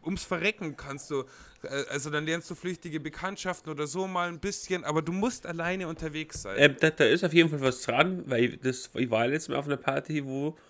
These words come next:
Speaker 2: das genauso war, wie du sagst. Ähm, aber jetzt an der Uni zum Beispiel, wir haben Gruppenarbeit letztes Mal machen müssen.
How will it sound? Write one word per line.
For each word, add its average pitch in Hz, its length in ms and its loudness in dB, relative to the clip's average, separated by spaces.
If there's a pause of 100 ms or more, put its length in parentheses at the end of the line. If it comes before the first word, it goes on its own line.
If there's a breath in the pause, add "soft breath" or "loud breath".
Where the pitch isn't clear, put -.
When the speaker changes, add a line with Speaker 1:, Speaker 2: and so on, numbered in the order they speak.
(180 soft breath)
Speaker 2:
das 127 160 -2
genauso 123 520 2
war, 107 240 2
wie 147 60 0
du 147 100 2
sagst. - 420 -4 (1120 soft breath)
Ähm, 135 460 4 (760 soft breath)
aber 127 460 8 (200)
jetzt 131 260 0
an 139 80 -2
der 131 100 2
Uni 165 200 2
zum 127 160 -4
Beispiel, 117 500 4 (480)
wir 135 120 0
haben 143 160 8
Gruppenarbeit 113 540 4
letztes 107 220 -2
Mal 107 80 -2
machen 101 240 -2
müssen. 98 360 -8